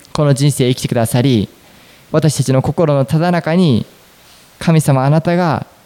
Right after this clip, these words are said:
生きてくださることを感謝します。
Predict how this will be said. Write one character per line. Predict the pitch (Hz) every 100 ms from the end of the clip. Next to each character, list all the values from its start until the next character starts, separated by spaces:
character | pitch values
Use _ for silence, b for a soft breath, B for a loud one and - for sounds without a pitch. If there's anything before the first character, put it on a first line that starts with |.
| _ _ -
生 | 139
き | -
て |
く | 135
だ | 127
さ | -
る | 120
こ | 117 120
と | 143 113
を | -
感 | - 135
謝 | 131
し | - 117
ま | 107
す。 | - 123 95